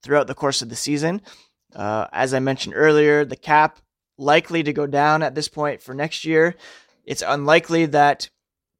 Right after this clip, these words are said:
Boston would be able to re-sign Yaroslav Halak. I think he would be in pretty high demand, seeing as how he has helped, uh, Tuukka Rask through the early thirties stages of his career. Um,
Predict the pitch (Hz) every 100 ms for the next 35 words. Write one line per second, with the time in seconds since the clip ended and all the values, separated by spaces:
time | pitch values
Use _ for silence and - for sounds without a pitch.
0 | _ 147 156 - 160 147 127 135 139 139
1 | - 131 135 143 - 151 156 160 139 117
2 | 143 147 147 - 139 147 139 147 190 107
3 | - 143 135 127 120 127 127 123 143 127
4 | 127 120 113 131 131 - 127 123 117 113
5 | 113 - - _ _ - 139 143 139 143
6 | 131 131 127 139 139 - - _ _ _
7 | _ _ _ - 113 - 165 139 123 123
8 | 139 - _ - 151 147 139 - _ -
9 | 139 139 139 135 135 131 - _ _ -
10 | 160 175 165 160 156 - - 170 160 160
11 | 151 - - - 139 135 135 127 123 120
12 | - 120 127 156 185 - - _ _ _
13 | _ - 117 117 113 113 113 127